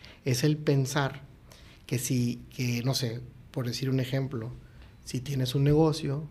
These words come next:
y, y que, y que a lo mejor, mm, y, mm, una persona que, que, que, que traigas, pues, te va a costar más dinero y que no puedes traer a alguien más porque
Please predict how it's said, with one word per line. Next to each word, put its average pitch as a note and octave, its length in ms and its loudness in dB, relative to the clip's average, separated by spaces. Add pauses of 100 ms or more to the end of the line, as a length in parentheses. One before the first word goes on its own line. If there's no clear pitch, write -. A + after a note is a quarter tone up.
(640)
y, B2+ 160 -4 (120)
y C#3 120 -8
que, B2 360 -6
y C3+ 100 -6
que B2 240 -6
a A2+ 60 -6
lo A#2 60 -6
mejor, B2+ 400 -2 (560)
mm, A#2+ 320 -6 (140)
y, B2 160 -6 (160)
mm, A#2+ 680 -4 (460)
una C#3+ 220 6
persona C#3+ 720 4
que, A#2+ 140 -6 (180)
que, B2 220 -2
que, A#2+ 260 -2
que B2 120 -2
traigas, C3+ 580 0 (420)
pues, A#2+ 260 -2
te - 100 -2
va A#2+ 100 0
a B2 60 -4
costar B2 300 -4
más A#2+ 200 0
dinero C3+ 520 2
y A#2 60 0
que A#2 180 -8
no A#2+ 200 -4
puedes C3 220 0
traer B2+ 200 0
a - 20 4
alguien B2+ 240 2
más D3+ 380 2
porque A#2+ 400 -6